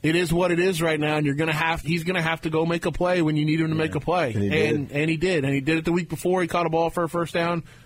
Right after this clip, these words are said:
Speaker 1: Two bigger plays this week on stuff. Now, he still juggled the football a little bit on e-, both of them, but he made the play. And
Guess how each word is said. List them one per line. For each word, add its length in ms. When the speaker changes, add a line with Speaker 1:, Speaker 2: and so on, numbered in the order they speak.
Speaker 1:
Two 160
bigger 320
plays 420
this 240
week 440
on 220
stuff. 420
Now, 140
he 80
still 240
juggled 380
the 80
football 420
a 20
little 160
bit 160
on 160
e-, 180
both 280
of 100
them, 140
but 400
he 160
made 280
the 60
play. 360
And 400